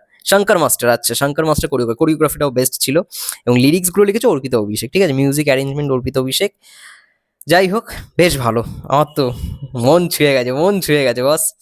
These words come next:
আচ্ছা, ভোকালটা রেকর্ডিং হয়েছে ওই ইয়াশ রাজ স্টুডিও, ওয়াইআরএফ থেকে, বোম্বে থেকে রেকর্ডিং হয়েছে, ওয়াইআরএফ স্টুডিও থেকে।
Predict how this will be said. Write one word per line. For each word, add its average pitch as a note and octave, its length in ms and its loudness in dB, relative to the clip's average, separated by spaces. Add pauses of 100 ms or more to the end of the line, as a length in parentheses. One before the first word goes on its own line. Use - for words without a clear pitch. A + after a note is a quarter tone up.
(240)
আচ্ছা, B2 140 2
ভোকালটা G3+ 720 2
রেকর্ডিং F#3 440 0
হয়েছে F#3 240 0
ওই C#3 120 2
ইয়াশ C#3 380 0
রাজ C3 140 4
স্টুডিও, G#2+ 460 -4
ওয়াইআরএফ A#2+ 360 0 (100)
থেকে, - 240 -16
বোম্বে A2+ 400 -4
থেকে A2 240 -6 (360)
রেকর্ডিং A2 380 0
হয়েছে, A2+ 340 -4 (200)
ওয়াইআরএফ G2 320 -6
স্টুডিও D2+ 320 -10
থেকে। - 240 -16